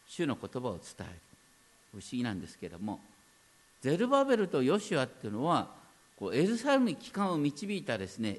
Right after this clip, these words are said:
英雄のような人で、彼らに直接語ればいいのに、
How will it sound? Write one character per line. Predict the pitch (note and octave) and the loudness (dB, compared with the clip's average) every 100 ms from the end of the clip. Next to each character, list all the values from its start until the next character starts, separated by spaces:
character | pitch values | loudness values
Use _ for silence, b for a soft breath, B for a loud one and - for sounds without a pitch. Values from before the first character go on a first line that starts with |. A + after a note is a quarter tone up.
| - | -4
英 | C#3 | 0
雄 | G3 B3 C4 | 2 2 2
の | A#3+ | 2
よ | G#3+ F3+ | 2 2
う | |
な | A2 | 0
人 | F#2+ - | -4 -14
で、 | - - _ _ _ _ _ b b b b - - - | -20 -20 _ _ _ _ _ b b b b -18 -16 -10
彼 | - A3+ | -2 2
ら | G#3 | 2
に | C3 | 0
直 | D3+ | -4
接 | - G3+ G3+ | -6 -6 -4
語 | G3 G3 | -4 -2
れ | D3+ G2+ | -2 -2
ば | G2 | -4
い | |
い | E2 | -6
の | F#2 | -6
に、 | G2+ A2+ E2+ | -2 -2 -4